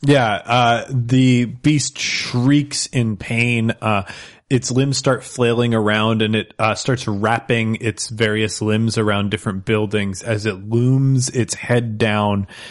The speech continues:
and tries to bite you. Yeah, so it is going to charge at you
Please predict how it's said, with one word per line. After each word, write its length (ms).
and 420
tries 520
to 220
bite 480
you. 380
Yeah, 240
so 540
it 260
is 300
going 300
to 160
charge 400
at 100
you 440